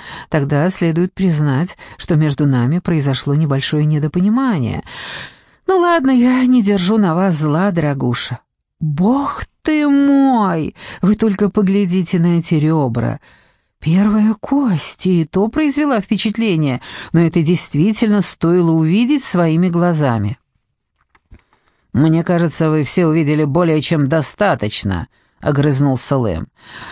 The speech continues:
«Но, сэр, мы только начали», кротко сказала я. «И здесь обязательно должен побывать мистер Джекоби.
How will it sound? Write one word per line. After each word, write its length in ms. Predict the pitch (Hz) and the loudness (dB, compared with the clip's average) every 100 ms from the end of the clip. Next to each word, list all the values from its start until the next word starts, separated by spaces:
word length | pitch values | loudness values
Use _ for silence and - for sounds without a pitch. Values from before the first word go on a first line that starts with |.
| - - | -12 0
«Но, 920 | 156 156 175 175 170 160 151 143 143 | 2 4 2 2 2 2 0 0 -2
сэр, 360 | - 175 175 156 | -4 -2 0 0
мы 140 | 147 | -2
только 300 | 170 156 160 | -2 -4 -2
начали», 680 | 151 185 233 - 143 123 - - - | 0 0 -2 -2 0 -2 -4 -14 -12
кротко 380 | - 165 - 135 | -2 -2 -2 -8
сказала 460 | - 147 147 147 147 | -4 -2 0 0 0
я. 380 | 139 127 117 - - - - - | 0 0 -2 -6 -14 -18 -18 -6
«И 200 | 143 147 | -2 0
здесь 440 | 139 135 175 214 165 | 0 0 0 0 -2
обязательно 840 | 135 127 135 151 190 202 185 165 | -2 -2 0 0 0 0 2 0
должен 420 | 131 147 160 180 | 0 0 0 0
побывать 580 | 165 135 123 127 170 - | 0 0 0 0 0 0
мистер 360 | 143 - 208 | 0 0 -2
Джекоби. 800 | 196 147 143 123 139 131 131 127 | 0 0 0 0 -2 0 0 -2